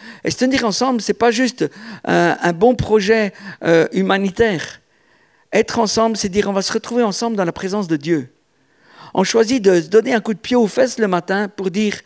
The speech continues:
Ce matin, je vais faire un effort, je vais avoir du courage, je vais me déplacer dans la maison de pri-, prière pour être ensemble avec les autres. » Parce que tu ne veux pas manquer ce qui va se passer. Parce que tu ne veux plus manquer, euh, le déversement de la présence de Dieu.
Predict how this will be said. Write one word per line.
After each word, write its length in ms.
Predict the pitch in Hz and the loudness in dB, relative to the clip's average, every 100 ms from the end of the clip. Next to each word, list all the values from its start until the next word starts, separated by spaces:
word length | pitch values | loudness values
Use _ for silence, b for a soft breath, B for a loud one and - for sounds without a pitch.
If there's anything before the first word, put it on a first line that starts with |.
| B B B | B B B
Ce 120 | - | -4
matin, 320 | 196 208 247 | 0 0 0
je 140 | 240 196 | -2 -6
vais 60 | |
faire 200 | 175 220 | -2 -2
un 80 | 208 | 0
effort, 380 | 185 165 220 196 | -2 2 2 2
je 100 | 160 | 0
vais 80 | 196 | 0
avoir 240 | 208 226 | 0 -2
du 120 | 202 | -4
courage, 520 | 185 180 196 185 139 135 B 220 220 | -2 2 2 2 -2 -8 B -20 -14
je 140 | - 190 | -2 -2
vais 60 | |
me 60 | 190 | 0
déplacer 480 | 208 196 196 - 190 | -2 -2 -2 -2 0
dans 140 | 175 | 0
la 100 | 175 | 0
maison 260 | 175 170 175 | 0 -2 -4
de 60 | |
pri-, 380 | - 180 175 170 | -4 -2 0 -2
prière 440 | - 180 185 180 | -6 -2 0 0
pour 200 | - 170 | -4 -2
être 200 | 175 - - | -2 -2 -2
ensemble 440 | 170 - 202 196 | -2 0 -2 0
avec 240 | 190 175 - | 0 0 0
les 180 | 165 156 | 0 2
autres. » 240 | 135 - B B B B - | -2 -6 B B B B -10
Parce 160 | 214 | -8
que 100 | - | -10
tu 160 | 254 247 | -4 -2
ne 80 | 202 | 0
veux 200 | 185 175 | 0 0
pas 240 | 240 269 | -4 -4
manquer 360 | 208 156 240 240 | -4 -6 -6 -8
ce 100 | - | -8
qui 100 | 147 | -12
va 140 | 147 | -12
se 80 | - | -12
passer. 420 | 135 - 208 139 _ _ _ _ _ _ _ b b b b b | -12 -10 -12 -14 _ _ _ _ _ _ _ b b b b b
Parce 160 | 190 - | -8 -6
que 120 | 226 | -6
tu 160 | - | -4
ne 80 | 208 | -4
veux 180 | 175 185 | -2 -4
plus 300 | 180 226 262 | -4 -4 -2
manquer, 560 | 240 196 - 254 233 - 196 208 185 | 0 -2 -2 -4 -4 -8 -18 -20 -10
euh, 200 | 190 180 - | -2 -2 0
le 180 | 160 | -2
déversement 680 | 151 208 220 214 - 190 220 | 0 2 2 0 -2 -4 -2
de 60 | 190 | -4
la 80 | 165 | -8
présence 440 | - 165 156 139 | -8 -6 -6 -6
de 60 | 139 | -8
Dieu. 380 | 143 214 143 | -4 -2 -4